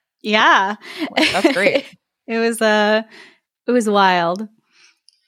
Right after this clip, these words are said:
Speaker 2: 'Cause the one time, I think the one time I've been to, like, a, a show that ended up being pretty small. Um, it's not for, it wasn't, it's actually not for a band I like at all. It's for a,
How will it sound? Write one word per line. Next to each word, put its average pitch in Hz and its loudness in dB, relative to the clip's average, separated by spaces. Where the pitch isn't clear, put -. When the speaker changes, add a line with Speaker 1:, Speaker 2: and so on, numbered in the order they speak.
Speaker 2:
'Cause 190 -6
the 196 -2
one 262 2
time, 240 0
I 180 0
think 285 0
the 285 -2
one 214 0
time 208 -2
I've 170 0
been 175 0
to, 175 -8
like, 160 0
a, 147 0
a 180 2
show 170 2
that 165 0
ended 160 -2
up 156 0
being 147 -4
pretty 185 2
small. 170 0
Um, 165 2
it's 208 0
not 220 2
for, 220 -6
it 214 2
wasn't, 196 0
it's 190 -2
actually 175 0
not 160 0
for 165 0
a - 2
band 143 -2
I 135 2
like 131 -2
at - -8
all. 139 2
It's 156 -2
for 156 0
a, 135 -4